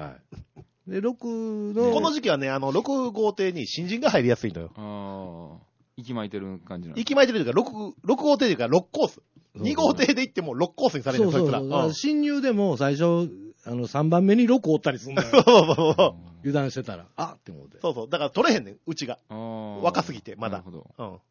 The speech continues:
Speaker 3: テクニックがない。
Speaker 2: だからそういうか、やから、思い切って行きよんねん。
Speaker 3: ああ。
Speaker 2: 逆にどうせやったらって言って。
Speaker 3: なるほど。
Speaker 1: 俺だけど、あの、一生懸命船券買うやんか。
Speaker 3: はい。
Speaker 1: ほんで、取りたいやんか。
Speaker 2: うん。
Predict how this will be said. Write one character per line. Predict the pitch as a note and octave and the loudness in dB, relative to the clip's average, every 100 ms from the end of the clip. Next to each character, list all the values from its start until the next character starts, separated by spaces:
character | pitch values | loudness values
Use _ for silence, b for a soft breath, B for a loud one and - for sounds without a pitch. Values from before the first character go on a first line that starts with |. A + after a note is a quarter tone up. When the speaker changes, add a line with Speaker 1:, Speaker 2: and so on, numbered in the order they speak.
| _ _ | _ _
Speaker 3:
テ | D#3+ | -10
ク | C#3+ | -8
ニ | F#2+ | -8
ッ | |
ク | - | -10
が | F2+ | -14
な | F2 | -14
い。 | F2 - | -12 -2
Speaker 2:
だ | G3 | 0
か | |
ら | F3 | 4
そ | B3 | 4
う | C#4 | 2
い | |
う | |
か、 | - F3+ D#3 - | 4 2 2 -4
や | - F3 | -4 0
か | |
ら、 | F#3+ D3+ - | 4 2 2
思 | C#4 | 2
い | D4 | 2
切 | C#4 | 0
っ | |
て | D3+ | -8
行 | - | -8
き | |
よ | A2+ | -10
ん | |
ね | E2 _ - | -12 _ -12
ん。 | |
Speaker 3:
あ | G2+ F#2+ | -8 -4
あ。 | |
Speaker 2:
逆 | D#3+ D#3 | -4 -4
に | |
ど | B2 C#3+ | -2 -2
う | |
せ | F3 | -2
や | |
っ | - | -4
た | G#2 | -6
ら | G2 | -10
っ | |
て | |
言 | G2+ | -12
っ | |
て。 | F#2 | -12
Speaker 3:
な | F#2 | -14
る | |
ほ | |
ど。 | F2 E2+ _ _ _ | -16 -18 _ _ _
Speaker 1:
俺 | F2+ F2 | -14 -10
だ | F#2 | -10
け | F2 | -10
ど、 | D#2 | -14
あ | D#2 | -16
の、 | D2+ D2+ D#2 | -18 -18 -18
一 | A2 | -14
生 | A2 | -12
懸 | F#2 | -12
命 | F#2+ F#2+ | -12 -14
船 | - G2 | -12 -12
券 | F#2+ G2+ | -12 -10
買 | B2 | -6
う | C3 | -6
や | |
ん | F#2 | -8
か。 | - - - | -12 -20 -20
Speaker 3:
は | F#2+ | -20
い。 | - _ - b b b | -20 _ -20 b b b
Speaker 1:
ほ | F#2+ | -14
ん | F2+ | -12
で、 | F2 E2+ E2 E2 D#2+ - _ _ _ | -12 -14 -16 -16 -18 -20 _ _ _
取 | - C#3+ | -6 -4
り | |
た | D#3 | -2
い | G#3+ | -2
や | G2 | -2
ん | C3 | -8
か。 | - _ | -18 _
Speaker 2:
う | A#2+ | -20
ん。 | F#2+ | -20